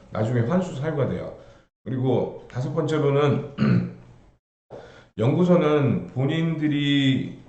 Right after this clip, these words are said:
그 시설 투자한 시설에 대한 부분과 인력에 대한 부분으로 세금 혜택을 제공하는 것이기 때문에, 아, 뭐 정부 지자체 단체에서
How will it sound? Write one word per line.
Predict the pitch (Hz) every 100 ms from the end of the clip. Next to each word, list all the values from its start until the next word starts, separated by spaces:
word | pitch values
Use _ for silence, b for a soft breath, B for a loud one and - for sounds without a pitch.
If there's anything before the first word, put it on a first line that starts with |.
| - -
그 | 90 90 87 87 87
시설 | - 190 180 214 196
투자한 | - 202 156 156 165 160 147 - - - - _ _ _ _ _ _
시설에 | - 190 180 208 185 170
대한 | 127 120
부분과 | 101 92 90 90 - 165
인력에 | - 104 127 156 160 156
대한 | 123 123 117
부분으로 | 104 107 107 92 95 101 104 95 -
세금 | - 170 175 175
혜택을 | 143 - 143 131
제공하는 | 107 107 113 113 120
것이기 | 107 95 104
때문에, | - 95 92 127 127 90 - B B B B _ _ _
아, | 95 98 98 98 95
뭐 | 95 92 87
정부 | 110 135 139
지자체 | - - 104 135 135 135 - 131
단체에서 | - 104 - - 139 127 117 107 123 110 85 -